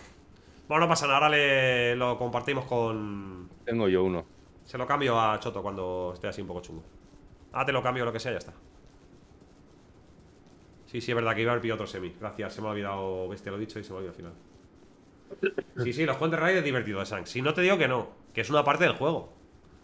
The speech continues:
Speaker 1: Pero me refiero que es que hay gente que da la impresión, no lo digo por estos, ¿eh? Que el otro día, por ejemplo, eh, los del, el, el anterior wipe, es que había unos que vivían en su base y solo estaban ahí, solo salían si había movimiento. Pero es que vivían ahí.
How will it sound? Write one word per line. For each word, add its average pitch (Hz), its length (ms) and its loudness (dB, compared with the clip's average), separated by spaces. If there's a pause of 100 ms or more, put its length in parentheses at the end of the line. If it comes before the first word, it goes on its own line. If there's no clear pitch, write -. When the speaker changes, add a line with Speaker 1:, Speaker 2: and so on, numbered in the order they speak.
Speaker 1:
Pero 120 140 -6
me 123 60 0
refiero 139 280 2
que 131 60 0
es 131 60 -2
que 175 80 4
hay 165 60 4
gente 180 340 2
que 139 60 4
da 131 60 4
la 156 60 2
impresión, 151 240 -2
no 175 80 2
lo 196 80 2
digo 170 160 2
por 127 120 2
estos, - 240 -6
¿eh? 160 100 -10 (760)
Que 123 60 -2
el 123 40 0
otro 131 120 -2
día, 147 160 6
por 156 80 2
ejemplo, 165 560 2 (1120)
eh, 101 1300 2
los 107 160 -2
del, 107 140 -2
el, 104 260 -4
el 107 160 -2
anterior 110 300 -2
wipe, 160 220 0
es 123 60 -4
que - 60 -6
había 123 120 0
unos 175 160 2
que 170 100 0
vivían 120 280 2
en 156 100 2
su 127 100 -6
base 165 220 -2
y - 20 -4
solo 151 120 -2
estaban 156 260 2
ahí, 185 100 2
solo 175 160 0
salían 180 360 2
si 160 120 0
había 139 380 4
movimiento. 101 480 -2 (460)
Pero 92 100 -12
es - 40 -12
que 123 60 -2
vivían 139 300 0
ahí. 185 260 -4